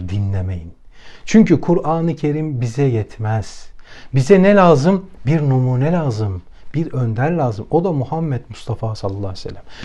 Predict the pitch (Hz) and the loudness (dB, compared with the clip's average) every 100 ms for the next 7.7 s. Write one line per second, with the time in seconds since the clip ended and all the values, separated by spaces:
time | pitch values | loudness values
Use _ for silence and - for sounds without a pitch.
0 | - 240 240 170 - - - - - - | 4 6 8 4 2 -10 -20 -20 -20 -20
1 | - - - 220 233 - - - - - | -20 -6 4 8 8 4 -4 -20 -20 2
2 | - 233 - 240 - 185 - 202 - 190 | 8 8 10 8 8 2 4 4 6 4
3 | 185 214 139 127 147 165 165 - 180 - | 6 4 4 2 0 0 -2 -2 -2 -2
4 | - 117 92 - 101 98 90 - 180 180 | -2 -2 -2 -6 -6 -6 -8 2 4 6
5 | 196 190 180 170 - 165 - 135 117 107 | 4 6 4 4 2 -2 2 2 2 0
6 | 95 98 92 - - - 202 247 - 226 | -2 -4 -6 -14 -18 0 4 6 8 8
7 | 226 233 - 220 226 233 226 | 8 6 6 8 8 6 4